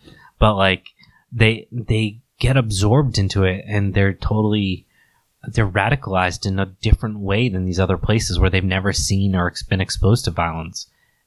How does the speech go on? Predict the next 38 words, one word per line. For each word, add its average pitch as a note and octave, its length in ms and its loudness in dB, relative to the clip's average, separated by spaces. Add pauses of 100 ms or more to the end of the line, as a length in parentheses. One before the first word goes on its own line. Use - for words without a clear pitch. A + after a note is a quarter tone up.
And G#2 400 -4
while A2 360 2
most G2+ 280 0
of G2+ 100 0
them F#2+ 260 0
won't F#2+ 320 -2 (200)
commit G2+ 240 0
anything, G#2+ 500 0 (580)
all A2 180 0
it A2 60 -8
takes A#2 260 -4
is G2 80 -4
a F#2+ 60 0
handful G#2 480 -2
to F#2 80 -14
light F#2 240 -4
that D#2+ 180 -4
match. F2+ 540 -4 (380)
And G2 200 -4
you've F#2 140 -8
got G2+ 180 0
a F2+ 120 -10 (340)
whole B2 640 -2
bunch G2+ 360 -2
of G2+ 80 -10
people G2+ 300 -2
in F2+ 60 -2
this F2 140 0
country F#2 360 -4
that F2 160 -2
are F2+ 60 0
seasoned G2 720 -4 (560)
veterans E2+ 720 -6 (460)
that F2+ 260 -4 (240)
our G#2 180 -2
military G2 580 0
inculcates G2+ 760 -2
into F2 680 -2